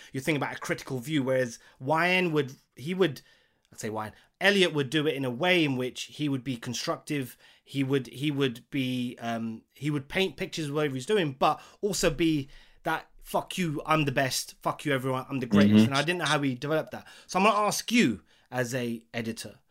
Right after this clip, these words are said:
Speaker 1: how did you go about, or how can one go about developing their, their voice, especially when they're different types of writers? How do you manage that balance?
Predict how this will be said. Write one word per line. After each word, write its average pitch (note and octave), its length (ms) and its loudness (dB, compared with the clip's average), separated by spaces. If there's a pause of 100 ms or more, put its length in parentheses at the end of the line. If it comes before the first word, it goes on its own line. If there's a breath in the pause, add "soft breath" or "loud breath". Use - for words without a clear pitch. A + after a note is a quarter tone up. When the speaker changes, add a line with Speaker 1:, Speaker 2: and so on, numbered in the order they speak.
(180)
Speaker 1:
how F3+ 200 2
did F#3 180 0
you F3+ 200 0
go D3+ 180 2
about, C3+ 240 0
or B2 60 -4
how F3 220 -2
can E3 300 -4
one D3+ 220 -2
go C#3 160 -2
about C3 300 -6
developing C3+ 560 -4
their, A#2+ 180 -2 (240 loud breath)
their C3+ 160 2
voice, B2+ 400 -4 (180 loud breath)
especially - 520 -2
when E3+ 160 0
they're D3 120 2
different C#3 400 -6
types D3+ 380 -8
of A#2 140 -8
writers? A2 340 -12
How B2 140 -4
do D#3+ 100 -6
you D#3 80 -4
manage C3+ 320 -4
that B2+ 160 -12
balance? A#2 480 -14